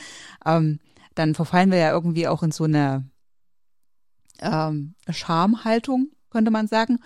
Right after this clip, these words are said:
„Oh Gott, jetzt ist mein Leben gar nicht perfekt und was mache ich denn jetzt damit?“ Und, ähm, genau, also ich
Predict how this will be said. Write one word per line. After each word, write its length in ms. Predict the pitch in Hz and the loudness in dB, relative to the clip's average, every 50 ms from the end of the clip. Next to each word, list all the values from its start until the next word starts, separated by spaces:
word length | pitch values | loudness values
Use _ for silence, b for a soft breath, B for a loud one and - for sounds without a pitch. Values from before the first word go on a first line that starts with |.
| B B B B | B B B B
„Oh 60 | - | -6
Gott, 220 | - 170 202 - - | 0 0 0 0 -2
jetzt 140 | - - - | -10 -18 -12
ist 120 | - - | -2 -2
mein 100 | 220 180 | 0 0
Leben 220 | 151 147 165 156 | 0 -4 -4 -4
gar 160 | 143 - 147 156 | -4 -4 -4 -4
nicht 160 | 151 - - | -4 -6 -8
perfekt 500 | - 151 135 - - 156 - - - - | -12 -14 -12 -8 -8 -10 -10 -10 -10 -6
und 140 | 156 151 143 | -6 -4 -4
was 140 | 147 - | -4 -6
mache 180 | - 165 202 233 | -6 -8 -8 -8
ich 60 | - | -10
denn 140 | - 160 135 | -8 -8 -8
jetzt 180 | 131 135 - 151 - | -8 -8 -10 -10 -8
damit?“ 380 | 151 139 143 143 147 _ - | -6 -4 -4 -4 -4 _ -8
Und, 240 | - 156 147 147 139 B B B B B B B B B B B B - | -6 -4 -4 -4 -6 B B B B B B B B B B B B -4
ähm, 520 | 156 156 151 151 147 147 147 143 139 147 _ _ _ - | -2 0 0 2 0 0 0 -2 -4 -8 _ _ _ -6
genau, 200 | - 190 208 196 | -2 2 2 2
also 180 | 147 151 143 - | 2 2 0 -2
ich 200 | 160 - - | -4 -6 -6